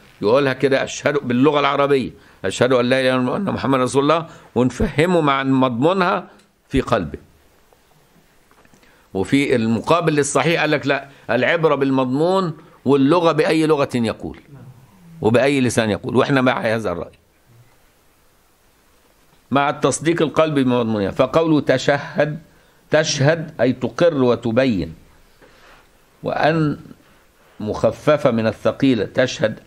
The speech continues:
أن لا إله، يعني أن هنا مخففة من الثقيلة لتقدم ما يدل على العلم عليها وبدليل عطفها عليه في "وأن محمد رسول الله"، ولا في "لا إله إلا الله"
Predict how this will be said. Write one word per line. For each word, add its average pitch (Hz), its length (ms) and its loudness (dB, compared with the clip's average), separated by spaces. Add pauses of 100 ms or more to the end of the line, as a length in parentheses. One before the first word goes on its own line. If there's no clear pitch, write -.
أن 139 240 2
لا 120 200 2
إله، 80 280 -4 (720)
يعني 98 360 -2
أن 123 100 2
هنا 127 200 0
مخففة 117 540 -2
من 117 140 0
الثقيلة 113 580 -2 (440)
لتقدم 123 640 0
ما 120 120 2
يدل 131 280 0
على 120 180 2
العلم 127 320 0
عليها 127 420 -2
وبدليل 110 500 0
عطفها 120 320 0
عليه 113 340 -2 (480)
في 131 280 2 (220)
"وأن 131 720 2
محمد 113 680 -2
رسول 107 480 -4
الله"، 92 320 0 (1200)
ولا 135 360 2
في 139 240 0
"لا 131 160 2
إله 123 380 0
إلا 117 180 0
الله" 127 460 0